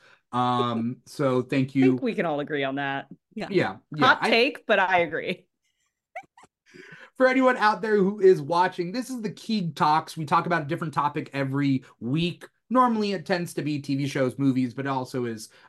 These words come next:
Speaker 1: um, um, um, um, topics like, uh, upcoming, we're talking about, um, Black characters in fiction. Um, and so we're talking about, you know, um, that.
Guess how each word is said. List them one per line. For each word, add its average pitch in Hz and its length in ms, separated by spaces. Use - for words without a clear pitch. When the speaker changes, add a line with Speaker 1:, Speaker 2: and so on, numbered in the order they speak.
Speaker 1:
um, 101 400
um, 101 420
um, 92 360
um, 95 280
topics 156 500
like, 123 280
uh, 120 420
upcoming, 143 500
we're 135 80
talking 139 320
about, 123 360
um, 113 460
Black 139 340
characters 131 560
in 107 120
fiction. 185 720
Um, 107 640
and 127 200
so 113 520
we're 120 120
talking 113 220
about, 104 340
you 123 140
know, 98 240
um, 98 480
that. 156 520